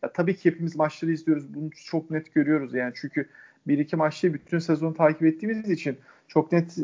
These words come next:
e, fark ediliyor ama bunun istatistiklere de yansıması da biraz,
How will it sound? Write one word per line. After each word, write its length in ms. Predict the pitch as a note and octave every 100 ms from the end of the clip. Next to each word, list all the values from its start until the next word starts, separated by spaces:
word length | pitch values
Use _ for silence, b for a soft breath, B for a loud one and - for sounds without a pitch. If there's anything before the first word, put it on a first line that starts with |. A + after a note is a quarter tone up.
| D#3
e, 380 | D3+ D3 C#3+ C#3 -
fark 260 | D#3+ D3
ediliyor 300 | E3+ E3+ A3+
ama 200 | A#3+ G3+
bunun 160 | D#3+ G3+
istatistiklere 500 | F3 F3+ E3+ F#3 G#3+
de 60 |
yansıması 480 | G3+ F3 F3 F3+ F#3
da 60 | G3
biraz, 340 | E3 C#3+ -